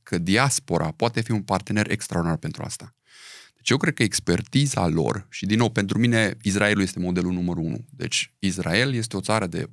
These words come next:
opt milioane de oameni, care este super dezvoltată și din punct de vedere antreprenorial și din punct de vedere tehnologic. Deci sunt, cum să spun, cutting edge la toate chestiile. Ei, Israelul n-ar fi făcut ceea ce a făcut dacă nu ar fi avut diaspora. Dar au avut o politică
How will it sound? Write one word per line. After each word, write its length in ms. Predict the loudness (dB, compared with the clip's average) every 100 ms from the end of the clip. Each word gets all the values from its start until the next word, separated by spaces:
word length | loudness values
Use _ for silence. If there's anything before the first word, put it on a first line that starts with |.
| -4
opt 200 | -4 0
milioane 320 | -2 -2 -2
de 100 | -2
oameni, 480 | -2 -2 -4 -4 -4 -12 -20 -20 -20 _
care 300 | 2 4 4
este 300 | 4 2 0
super 420 | 0 0 0 0
dezvoltată 640 | 0 -2 0 0 -2 -2
și 100 | -2 0
din 100 | 0
punct 140 | 0
de 60 | 0
vedere 140 | -2
antreprenorial 460 | -2 -6 -4 -2 -2
și 80 | -4
din 100 | -6
punct 180 | -4 -2
de 60 | 0
vedere 200 | 0 -2
tehnologic. 640 | 0 2 4 2 -2 -4 -8
Deci 140 | -2
sunt, 320 | 2 2 0
cum 160 | -2 -2
să 120 | 0
spun, 320 | 0 0 -2 0
cutting 300 | 2 2 2
edge 320 | 2 2 2
la 100 | 2
toate 380 | 0 2 2 0
chestiile. 520 | -2 -2 -2 -4 -6 -8 -14 -18 -20 _
Ei, 120 | -2
Israelul 460 | 0 0 2 2 2
n-ar 260 | 4 2 2
fi 140 | -4
făcut 320 | -6 -4 -4
ceea 160 | -2 -4
ce 100 | -4
a 40 |
făcut 360 | -6 -6 -2 0
dacă 220 | 0 0
nu 120 | 0
ar 80 | 0
fi 100 | -2
avut 260 | -4 -4 -2
diaspora. 520 | -2 -2 -8 -14 -16 _ -20 -20 -20 _
Dar 160 | 0
au 100 | 2
avut 220 | 2 2 -2
o 60 |
politică 420 | 2 2 2 -2